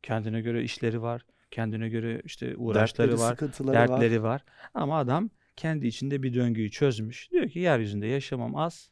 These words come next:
Speaker 1: ve bu hayatımı ben böyle bir şeye vakfettim. Dürüst bir tüccar aslında bize hep hakkı hatırlatıyor. Dürüst bir doktor bize hep zaten güzelliği hatırlatıyor. Allah'ın Şafi ismi onda tecelli etmiş.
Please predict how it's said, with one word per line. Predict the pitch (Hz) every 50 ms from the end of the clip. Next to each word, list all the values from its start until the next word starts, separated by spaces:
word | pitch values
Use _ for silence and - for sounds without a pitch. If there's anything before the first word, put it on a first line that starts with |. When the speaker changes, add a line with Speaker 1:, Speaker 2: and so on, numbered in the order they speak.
| _ _ -
Speaker 1:
ve | 160 160
bu | 165 165
hayatımı | 147 120 113 104 101 - - - 113 147 170 190 190
ben | 190 165 156 170 180 180 170 170
böyle | 175 175 160 147 123
bir | 113
şeye | 110 - - 110 107 101
vakfettim. | 101 101 - - - 101 - _ - - _ _ _ - 117
Dürüst | 123 139 139 151 143 - -
bir | 127
tüccar | - - - 117 107 107 127 147 170 - _ _ _ _ _ -
aslında | 110 107 - - 120 117 127 120
bize | 120 117 147 143
hep | 151 180 -
hakkı | - - - - 147 139 - - 180
hatırlatıyor. | 160 135 - - 101 98 95 - - - - 104 - _ - 151
Dürüst | 175 214 269 262 - -
bir | 220 196
doktor | 220 202 - - - 156 127 - - -
bize | 127 135 131 143 170
hep | 202 208 190
zaten | 185 202 214 - 240 220 202
güzelliği | 180 175 175 202 202 214 214 226
hatırlatıyor. | 208 196 - 135 120 113 107 - - 120
Allah'ın | 127 127 127 131 147 151
Şafi | 143 - - 151 147 147 143 -
ismi | - 131 117 - - 143 156 214 254 _ _
onda | - 127 131 151 196 220
tecelli | - 254 240 202 202 160 123 113
etmiş. | 107 101 - 123 110 - - -